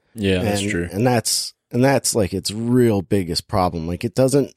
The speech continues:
Speaker 2: it seems like the main characters were supposed to be much younger than they are. And I think you said that in your review of the movie,
Speaker 1: Uh-huh.
Speaker 2: where it seems like they're supposed to be, like, eleven or twelve instead of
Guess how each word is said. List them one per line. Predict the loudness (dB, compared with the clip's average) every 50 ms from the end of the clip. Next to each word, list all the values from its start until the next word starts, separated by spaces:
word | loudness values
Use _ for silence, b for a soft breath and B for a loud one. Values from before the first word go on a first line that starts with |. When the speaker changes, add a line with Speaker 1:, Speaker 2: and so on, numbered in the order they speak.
| _
Speaker 2:
it | 0 0 2 2
seems | 2 2 2 2 0 0
like | 0 0 -2 -4 -10 -6 _
the | 0 2 4
main | 4 4 6 6 6 4 4
characters | 2 0 0 0 0 0 0 -2 -2 -2 -2 -4 -4
were | -4 -4 -2
supposed | 0 0 -2 -2 -4 -8 -8 -6 -4 -2 -2 -2 -4 -4
to | -6
be | -4 0 0 2 2
much | 2 2 0 0 0 -2 -4
younger | -2 0 0 2 2 0 0 0 0 0 0 -2 -4 -8 -14 _ _ _
than | 0 2 2
they | 2 2
are. | 4 4 4
And | 4 4
I | 2 0
think | 0 -4 -6 -6
you | -4 -2 0 0
said | 2 2 2 2 2 2
that | 2 2 0 0 -4 _
in | -14 -8 -4 -2 0
your | 0 2 2 2 2 2
review | 2 0 0 0 0 0 0 0 0 -2
of | -4 -4 -6 -6 -4
the | 0 0
movie, | 2 2 2 2 0 -2 -2 -4 -8 B B B B B B B
Speaker 1:
Uh-huh. | -4 -4 -2 -4 -4 -6 b b b b b b b _ _ _ _ _
Speaker 2:
where | 0 2 4 6 6 6 4
it | 4 2 2
seems | 2 2 2 2 2
like | 0 0 0
they're | -2 -2
supposed | -2 0 0 0 0 -2
to | -4 -2
be, | 0 2 2
like, | 4 2 2 0 -2
eleven | -2 0 0 2 2 4 4 4 2
or | 2 2
twelve | 0 -2 -2 0 2 2 2 2 2 0
instead | 0 -2 0 0 2 2 2
of | 2 0